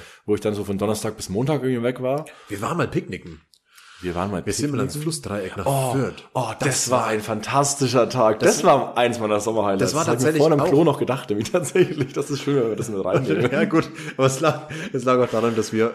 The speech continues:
Speaker 2: ähm, das war, glaub ich, einer der heißesten Tage in
Speaker 1: Oh,
Speaker 2: diesem
Speaker 1: war
Speaker 2: Jahr.
Speaker 1: das heiß.
Speaker 2: Und dann sind wir vom Flussdreieck in Fürth, wo wir gepickelt-nicket haben,
Speaker 1: Gepickelt-nicket.
Speaker 2: ähm, hier kurz in der, in der Wohnung äh, haben wir kurz pausiert, da
Speaker 1: Ja.
Speaker 2: haben wir uns abgeduscht.
Speaker 1: Ja, genau.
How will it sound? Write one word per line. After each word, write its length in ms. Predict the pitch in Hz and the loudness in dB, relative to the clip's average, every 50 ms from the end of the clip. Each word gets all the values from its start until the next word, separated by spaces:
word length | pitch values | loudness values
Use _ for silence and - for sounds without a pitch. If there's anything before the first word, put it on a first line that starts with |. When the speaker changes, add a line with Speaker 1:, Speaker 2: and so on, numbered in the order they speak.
| - 117 | -4 -2
Speaker 2:
ähm, 300 | 107 98 98 98 98 98 | 0 0 0 0 -4 -10
das 120 | 95 - | -8 -6
war, 140 | 123 110 107 | -6 -6 -6
glaub 220 | 98 104 104 98 | -6 -6 -6 -4
ich, 100 | 95 - | -4 -4
einer 120 | - 104 101 | -6 -4 -4
der 200 | 98 95 - - | -4 -6 -6 -4
heißesten 440 | 135 131 - 107 95 - - 101 87 | -4 -4 -4 -4 -8 -8 -10 -12 -12
Tage 340 | - 90 92 92 92 101 107 | -8 -8 -8 -6 -6 -6 -8
in 160 | - 127 123 | -6 -2 0
Speaker 1:
Oh, 60 | 135 | 0
Speaker 2:
diesem 160 | 139 143 135 | 0 0 -2
Speaker 1:
war 60 | 110 101 | -2 -2
Speaker 2:
Jahr. 200 | 104 104 117 - | 0 0 0 -2
Speaker 1:
das 380 | 180 - - - - - - - | -4 -6 -8 -10 -12 -10 -8 -8
heiß. 440 | 151 135 - - 90 - - - - | -8 -8 -10 -12 -16 -16 -18 -14 -8
Speaker 2:
Und 80 | - 104 | -4 -2
dann 140 | 107 107 98 | -2 -2 -2
sind 240 | - - 127 123 120 | -4 -6 -6 -6 -4
wir 460 | 113 107 107 104 104 104 - - _ _ | -2 -2 -2 -2 -4 -6 -8 -12 _ _
vom 340 | _ - - 107 98 92 92 | _ -14 -8 -6 -6 -6 -6
Flussdreieck 680 | 92 - - 143 131 - - 107 101 95 98 101 98 - | -10 -6 -6 -6 -6 -6 -8 -6 -6 -6 -6 -8 -10 -10
in 100 | 101 95 | -14 -14
Fürth, 260 | - - - 139 147 135 | -14 -8 -4 -4 -2 -2
wo 120 | 113 98 | -2 -4
wir 240 | 101 98 92 95 98 | -2 -2 -4 -4 -6
gepickelt-nicket 880 | 95 - 98 - - - - 131 127 104 90 85 87 98 - 120 104 - | -8 -12 -14 -14 -12 -10 -10 -8 -8 -8 -10 -8 -8 -6 -6 -6 -8 -6
haben, 300 | 107 113 113 131 147 147 _ - - | -6 -6 -6 -8 -10 -14 _ -20 -20
Speaker 1:
Gepickelt-nicket. 680 | - - - - 131 135 110 92 101 98 123 120 107 | -18 -10 -6 -2 0 0 0 0 0 -2 0 0 0
Speaker 2:
ähm, 260 | 104 104 101 101 107 - - | 2 0 0 -2 -6 -14 -20
hier 280 | - - - 147 190 190 | -16 -8 -4 -2 -2 -2
kurz 300 | 190 - 120 110 - - | 0 -2 -2 -2 -4 -8
in 80 | 104 | -8
der, 160 | 98 101 101 - | -8 -8 -8 -8
in 100 | 98 95 | -10 -10
der 220 | 101 95 82 - - 98 95 | -10 -10 -10 -12 -14 -12 -8
Wohnung 400 | 107 127 143 127 120 127 127 _ _ _ _ _ - - 117 | -8 -6 -6 -6 -8 -10 -16 _ _ _ _ _ -20 -16 -12
äh, 60 | 107 98 | -8 -8
haben 180 | 92 90 95 | -6 -6 -6
wir 80 | 101 98 | -8 -6
kurz 180 | - 110 - | -8 -10 -10
pausiert, 640 | - - 92 85 - - - 110 143 185 196 - - _ _ - | -6 -6 -4 -4 -4 -6 -6 -4 -4 -4 -4 -8 -16 _ _ -6
da 80 | 98 | -4
Speaker 1:
Ja. 60 | 90 85 | -2 0
Speaker 2:
haben 40 | 85 | 0
wir 20 | 82 | 0
uns 100 | 92 - | -2 -6
abgeduscht. 600 | - - - - 147 135 135 143 143 170 101 104 | -12 -12 -8 -6 -6 -4 -4 -4 -6 -4 -2 -2
Speaker 1:
Ja, 100 | 101 104 | -2 -2
genau. 240 | 110 120 117 101 | -4 -4 -6 -6